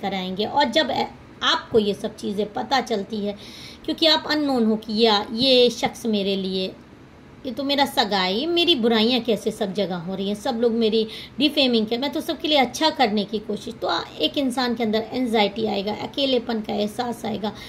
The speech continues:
आपने अपने पूरे efforts लगा लिए सबको खुश करने के लिए, लेकिन तब भी, तब भी आपको बुराइयां ही मिल रही हैं। और वो उसका कारण इस, इन दो शख्स पे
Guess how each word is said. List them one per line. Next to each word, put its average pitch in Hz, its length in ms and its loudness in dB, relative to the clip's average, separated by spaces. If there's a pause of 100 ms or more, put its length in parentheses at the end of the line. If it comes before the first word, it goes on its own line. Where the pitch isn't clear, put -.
(380)
आपने 294 280 0
अपने 269 200 0
पूरे 320 300 4
efforts 240 420 2
लगा 202 240 0
लिए 202 200 0
सबको 214 360 -6
खुश 233 280 -4
करने 208 300 -2
के 233 120 -6
लिए, 277 100 -2
लेकिन 311 340 -2
तब 269 180 0
भी, 185 340 0 (640)
तब 277 80 6
भी 240 220 2
आपको 202 460 0
बुराइयां 240 540 4
ही 208 100 2
मिल 196 240 0
रही 190 220 -2
हैं। 190 140 -4
और 208 180 0
वो 196 180 0
उसका 226 220 -2
कारण 190 400 -6 (180)
इस, - 340 -6 (1400)
इन 247 260 2
दो 208 200 4
शख्स - 480 -6 (120)
पे 175 300 -4